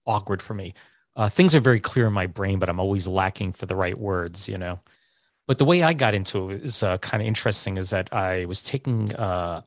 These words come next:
I was hired as an earth science teacher back in nineteen ninety, ninety-one school year, uh, at the school, Chatham High School, that I taught in for thirty years. And for the first three years, I did earth science. But at the end of my first year, there was a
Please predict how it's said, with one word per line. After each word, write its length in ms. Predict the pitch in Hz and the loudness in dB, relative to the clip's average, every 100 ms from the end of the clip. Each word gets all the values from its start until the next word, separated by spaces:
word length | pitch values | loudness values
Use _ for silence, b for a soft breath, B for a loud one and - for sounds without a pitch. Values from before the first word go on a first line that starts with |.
| _ _ 139 | _ _ 4
I 60 | |
was 120 | 135 | 4
hired 340 | - - 196 175 | 4 0 0 2
as 120 | 123 | 2
an 80 | 107 | 2
earth 140 | 110 | 0
science 280 | - 98 95 | 0 -2 -4
teacher 260 | - - 90 | -6 -6 -6
back 360 | 98 95 95 | -2 -2 -2
in 100 | 95 | -4
nineteen 400 | 92 98 - 101 | -2 -4 -4 -4
ninety, 540 | 92 90 90 87 87 92 _ | -2 -4 -6 -8 -10 -14 _
ninety-one 480 | 101 92 92 90 92 | -6 -4 -4 -4 -2
school 280 | - - 110 | 0 2 2
year, 280 | 92 87 - | 2 -2 -2
uh, 200 | 101 90 | -2 -2
at 80 | 107 | -2
the 80 | 98 | -2
school, 280 | - 101 | 0 0
Chatham 300 | 92 107 90 | 0 0 0
High 140 | 87 107 | 0 -2
School, 160 | - | 0
that 80 | 98 | -4
I 60 | 90 | -4
taught 260 | - 98 | -4 -4
in 60 | 92 | -4
for 60 | 92 | -6
thirty 260 | 110 95 | -8 -6
years. 260 | 95 85 - b b b b _ | -6 -8 -10 b b b b _
And 240 | 143 127 117 | 0 2 4
for 80 | 135 | 2
the 80 | |
first 420 | 131 185 170 - - | 4 4 4 2 0
three 200 | 135 123 | 0 0
years, 360 | 113 131 104 | 2 0 0
I 120 | 107 | -2
did 280 | 98 85 104 | -4 -2 0
earth 160 | 95 101 | 0 0
science. 480 | - 113 95 90 - - | 0 0 -2 -6 -8 -2
But 100 | 117 | 0
at 60 | |
the 140 | 120 - | 2 4
end 180 | 147 | 4
of 60 | 151 | 6
my 100 | 120 | 4
first 380 | - 127 117 - | 4 0 0 0
year, 380 | 107 117 95 92 b b - | -2 0 -2 -6 b b -6
there 60 | |
was 120 | 98 | -2
a 100 | 98 | -2